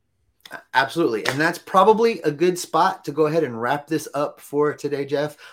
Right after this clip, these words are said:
But before we get out of here, don't forget that you can catch every pitch of the Reds hometown broadcast with SiriusXM. Just download the S X M app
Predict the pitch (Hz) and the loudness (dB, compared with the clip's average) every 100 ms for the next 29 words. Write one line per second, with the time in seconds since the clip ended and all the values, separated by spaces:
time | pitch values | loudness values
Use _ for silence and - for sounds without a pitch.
0 | - - 123 - 196 214 226 208 180 151 | -8 -6 -6 0 2 4 2 0 0 0
1 | 156 151 - 120 127 180 143 127 - - | -2 -4 -4 -8 -6 -4 -2 -4 -8 -20
2 | _ - 98 117 143 131 120 - - 139 | _ -18 -14 -12 -10 -8 -8 -8 -6 -4
3 | 147 180 180 185 - - 101 104 113 110 | 0 0 0 0 -2 -6 -6 -2 -2 -2
4 | 117 110 131 127 131 156 110 87 - 92 | -8 -8 -6 -2 -2 -2 -10 -12 -14 -12
5 | - 123 120 117 123 117 156 120 80 - | -8 -4 -4 -4 -6 -6 -6 -8 -12 -20
6 | - - 110 - 120 143 147 160 135 113 | -20 -14 -12 -4 -2 0 0 0 -6 -8
7 | 127 - 147 - 151 170 - 180 - _ | -8 -6 -8 -8 -6 -6 -6 -8 -8 _